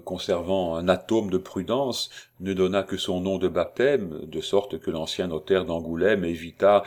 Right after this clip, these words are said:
cette suprême avanie de s'entendre demander par ses amis et voisins des nouvelles de son fils, le Parisien, qui faisait parler de lui dans toutes les foires de France et de Navarre,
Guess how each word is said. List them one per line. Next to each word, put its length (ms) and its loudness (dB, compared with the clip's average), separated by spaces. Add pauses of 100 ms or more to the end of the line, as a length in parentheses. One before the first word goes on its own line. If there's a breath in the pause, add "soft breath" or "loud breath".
(200 loud breath)
cette 300 -6
suprême 500 2
avanie 580 4 (260 loud breath)
de 180 -2
s'entendre 560 0
demander 500 0
par 240 -2
ses 220 -4
amis 340 -2
et 60 -2
voisins 560 0 (300 loud breath)
des 220 4
nouvelles 480 4
de 100 0
son 240 -2
fils, 380 -6
le 200 6
Parisien, 580 2 (280 loud breath)
qui 120 -4
faisait 320 -2
parler 320 2
de 120 4
lui 260 0
dans 160 0
toutes 260 -10
les 120 0
foires 400 2
de 80 -2
France 480 -2
et 40 -10
de 100 -2
Navarre, 520 2